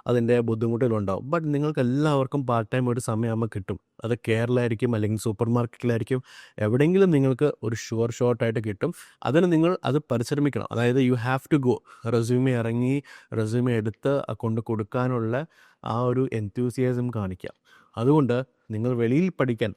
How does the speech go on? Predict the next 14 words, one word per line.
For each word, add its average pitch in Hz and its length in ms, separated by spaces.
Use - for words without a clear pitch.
അത് 127 100
not 127 280
only 220 180
in 175 60
യു 151 240
കെ, 98 100
നിങ്ങൾ 143 180
എവിടെ 127 300
വേണമെങ്കിലും 202 260
ആയിക്കോട്ടെ, 123 400
പക്ഷേ 175 280
അങ്ങനെ 156 380
നിങ്ങൾ 170 200
തീരുമാനിക്കുന്നുണ്ടെങ്കിൽ 165 1160